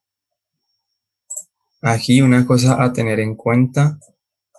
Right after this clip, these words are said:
es que los suelos se crean desde el nivel base hacia abajo.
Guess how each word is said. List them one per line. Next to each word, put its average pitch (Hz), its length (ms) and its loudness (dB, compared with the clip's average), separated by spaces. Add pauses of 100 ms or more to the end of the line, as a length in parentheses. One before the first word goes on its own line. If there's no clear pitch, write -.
(220)
es 120 260 -2
que 123 120 -2
los 120 260 0
suelos 120 680 0 (1300)
se 123 300 -2
crean 110 640 -2 (300)
desde 117 640 0
el 117 160 0
nivel 110 520 0
base 127 540 0
hacia 113 440 -2
abajo. 107 420 -2